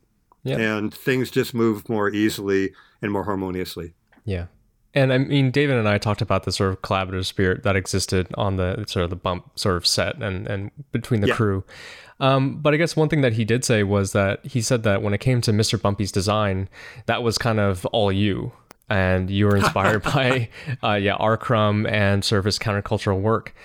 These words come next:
Speaker 1: Um, but maybe, I mean, you have Mister Bumpy with you. Could you sort of walk me through,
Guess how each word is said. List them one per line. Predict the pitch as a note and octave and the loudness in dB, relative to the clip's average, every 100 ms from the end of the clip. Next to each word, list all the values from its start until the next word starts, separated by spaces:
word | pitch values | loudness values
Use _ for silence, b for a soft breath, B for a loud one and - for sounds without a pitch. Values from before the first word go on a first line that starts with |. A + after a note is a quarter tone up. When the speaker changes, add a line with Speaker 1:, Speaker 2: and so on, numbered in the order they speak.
| B A#2 | B -4
Speaker 1:
Um, | C3 B2 | 0 2
but | C3 | 2
maybe, | D3 F#3 G3+ C3+ - - | 2 2 2 0 -2 2
I | |
mean, | C3+ B2+ A#2+ | 4 4 4
you | C3+ | 2
have | C3 D#3 C3+ C3 | 2 2 2 0
Mister | A#2+ A#2 | 0 2
Bumpy | G2 G#2 G2+ F#2+ | 0 0 0 0
with | G#2 G#2 | 2 0
you. | G#2+ G#2 B2+ - B B | -2 -2 -4 -8 B B
Could | - D3+ | -6 -2
you | |
sort | C#3 G3+ | 2 4
of | F3 A2+ | 2 2
walk | G#2 A#2 - | 0 0 0
me | A#2+ A2+ | 2 2
through, | - A2 A2 A2 A2 A2+ | 0 2 4 6 4 2